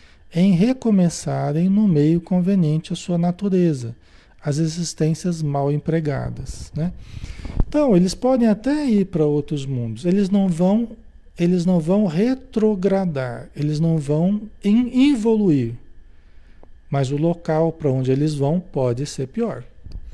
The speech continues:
tá? A punição deles consiste em não avançarem, não vão avançar, mas eles podem ir pra um lugar, né? Nós sabemos, né? A literatura explica, né? A vasta literatura explica.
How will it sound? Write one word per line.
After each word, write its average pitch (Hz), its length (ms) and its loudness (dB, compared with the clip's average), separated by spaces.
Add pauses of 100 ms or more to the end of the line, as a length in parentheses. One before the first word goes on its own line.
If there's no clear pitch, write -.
(1200)
tá? 143 280 -10 (460)
A 143 80 -8
punição 196 600 0
deles 180 440 0
consiste 190 560 -4
em 175 60 2
não 190 220 4
avançarem, 156 880 -4
não 147 200 -2
vão 143 140 -2
avançar, 139 640 -6 (360)
mas 127 160 -4
eles 143 160 -2
podem 139 420 -4
ir - 20 -4
pra 147 160 -6
um 147 80 -2
lugar, 165 520 -2 (540)
né? 160 240 -4
Nós 156 220 -2
sabemos, 127 640 -6
né? 135 120 -10 (200)
A 135 40 -12
literatura 131 640 -6
explica, 139 520 -10
né? 147 420 -6 (180)
A 127 40 -10
vasta 131 400 -10
literatura 127 580 -6
explica. 123 400 -12